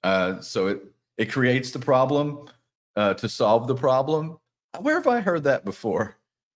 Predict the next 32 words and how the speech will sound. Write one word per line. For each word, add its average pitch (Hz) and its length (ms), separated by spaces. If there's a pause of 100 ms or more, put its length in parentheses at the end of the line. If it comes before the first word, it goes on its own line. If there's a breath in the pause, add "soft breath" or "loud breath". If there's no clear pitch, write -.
(200)
Uh, 87 140 (180)
Altman 127 340
speaks 120 380
out 101 160
of 82 80
both 110 220
sides 98 300
of 85 80
his 87 160
mouth. 104 360
Open 131 420
A 104 240
I, 87 400 (1300)
uh, 95 240
with 104 140
Open 123 240
A 107 120
I, 104 200
he 117 100
pleads 160 340
for 147 140
government 123 440
regulation 104 680
while 101 220
openly 123 440
fearing 123 520
A 120 160
I's 123 280
threat 120 280
to, 107 140
to - 280
humanity 107 800